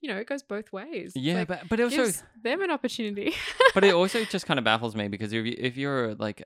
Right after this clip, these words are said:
Speaker 2: a, a gay couple or anything as well, like,
Speaker 1: Mm.
Speaker 2: and you're two women, and the
Speaker 1: Mm.
Speaker 2: fact of, like, one of you, you know, it's like, "Well, you're not pregnant." And I was like,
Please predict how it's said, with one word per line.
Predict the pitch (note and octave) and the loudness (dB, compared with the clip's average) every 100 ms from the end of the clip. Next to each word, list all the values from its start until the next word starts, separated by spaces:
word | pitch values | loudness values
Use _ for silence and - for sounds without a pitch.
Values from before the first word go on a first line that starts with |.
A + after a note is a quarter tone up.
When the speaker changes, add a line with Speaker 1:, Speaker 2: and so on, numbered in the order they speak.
| - | -6
Speaker 2:
a, | G#2+ G2+ G2 G2 F#2 - - - | -4 -4 -6 -8 -10 -16 -16 -12
a | G#2+ | -10
gay | G#2+ G#2+ | -8 -8
couple | G2+ G2+ G2+ | -8 -10 -8
or | G2+ | -6
anything | G2+ G2 G2 | -6 -6 -8
as | - | -8
well, | G2 G2+ - | -6 -4 -2
like, | A3 - | -4 -4
Speaker 1:
Mm. | |
Speaker 2:
and | G#2 | -6
you're | G#2 | -6
two | C3+ | -6
women, | G#2 G#2 G#2 G2 - _ _ _ - | -4 -4 -4 -6 -10 _ _ _ -4
and | A2+ | 0
the | A2+ | 0
Speaker 1:
Mm. | - | 0
Speaker 2:
fact | A#2+ - | -2 -2
of, | G#2+ | -6
like, | A2 G#2+ | -4 -4
one | - G#2 A2 | -4 -2 -2
of | G#2 | -2
you, | G#2+ G2+ - - _ _ _ _ _ _ | -2 -4 -6 -16 _ _ _ _ _ _
you | A2 | -10
know, | F#2 | -10
it's | E2 B2 - | -10 -10 -6
like, | G2+ G#2+ A#2 | -6 -8 -4
"Well, | F3 B2+ | -2 0
you're | D#3 G#3 | -2 -2
not | A#2+ - | -4 -6
pregnant." | A2 G2+ A#2 D3+ | -6 -6 -6 -8
And | C#3 | -10
I | |
was | C#3+ | -10
like, | D3+ | -12